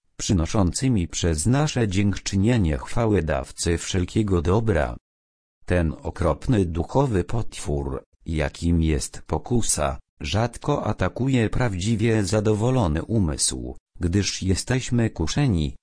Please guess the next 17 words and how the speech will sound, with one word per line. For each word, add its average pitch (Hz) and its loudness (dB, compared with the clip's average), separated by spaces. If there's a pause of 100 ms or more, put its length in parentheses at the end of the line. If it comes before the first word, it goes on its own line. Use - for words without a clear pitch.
(120)
gdy 90 2
pociągają 113 2
nas 92 0
nasze 87 2
własne 82 2
grzeszne 98 0
pragnienia 101 2
i 95 -4
ulegamy. 76 -2 (680)
Niezadowolenie 85 2
może 101 2
nawet 101 0
mieć 82 0
przykre - -2
myśli 135 2
o 95 2
diable, 85 0